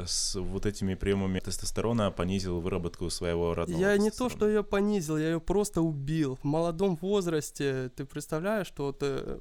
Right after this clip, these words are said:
Speaker 2: у меня просто севший голос, прекратился рост, э, вообще, вот, волосяных, допустим, тех же самых покров,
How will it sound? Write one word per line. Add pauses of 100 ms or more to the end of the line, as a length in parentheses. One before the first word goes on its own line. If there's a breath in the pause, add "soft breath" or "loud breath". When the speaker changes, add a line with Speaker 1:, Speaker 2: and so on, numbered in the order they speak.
Speaker 2:
у
меня (560 loud breath)
просто (520)
севший
голос,
прекратился
рост,
э,
вообще,
вот,
волосяных,
допустим,
тех
же
самых
покров,